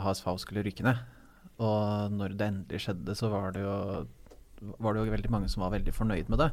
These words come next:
Og det er, og dette er, eh, dette stuntet her da bidrar jo ikke til å liksom øke populariteten utenfor, eh, utenfor området sitt.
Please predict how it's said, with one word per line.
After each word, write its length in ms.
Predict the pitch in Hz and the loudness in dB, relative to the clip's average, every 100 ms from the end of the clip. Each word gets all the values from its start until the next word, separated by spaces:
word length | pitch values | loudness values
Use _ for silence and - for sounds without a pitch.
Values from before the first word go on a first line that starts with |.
| - - - - - - | 0 -8 -10 -12 -14 -2
Og 140 | 123 | 4
det 80 | 117 | 6
er, 400 | 107 107 104 123 123 - - - - - | 8 6 6 4 2 -2 -10 -18 -18 -4
og 60 | 120 | 2
dette 220 | 123 123 | 4 6
er, 240 | 110 101 113 135 | 6 4 0 0
eh, 140 | 131 117 | 0 2
dette 240 | 127 120 113 117 - | 0 2 2 2 -2
stuntet 540 | - - - 107 - 135 135 | -4 -2 0 0 0 0 2
her 160 | 156 | 4
da 80 | 151 | 4
bidrar 580 | 135 131 104 85 73 73 | 4 0 -2 -2 -2 0
jo 80 | 110 | 0
ikke 160 | 117 135 | 0 -2
til 300 | - 101 101 | -2 -2 -2
å 300 | 107 113 110 110 | 0 2 2 2
liksom 220 | 107 107 | 0 0
øke 500 | - 110 92 - - | 2 2 0 -4 -6
populariteten 920 | - 113 101 101 104 - 90 - 110 107 - - - - - - - - - - - - | -2 -2 0 -2 -2 -2 -4 -2 -2 -2 -4 -18 -20 -14 -12 -12 -14 -18 -20 -20 -20 -4
utenfor, 720 | 117 120 98 - 123 113 110 | -4 -2 -6 -2 2 2 2
eh, 1200 | 110 107 104 101 101 101 101 95 95 - 87 104 | 0 0 0 0 0 -2 -2 -2 -4 -6 -6 -4
utenfor 340 | 117 - 110 | -2 -2 0
området 300 | 95 62 64 95 | 0 -2 -2 0
sitt. 240 | 135 - | -2 -4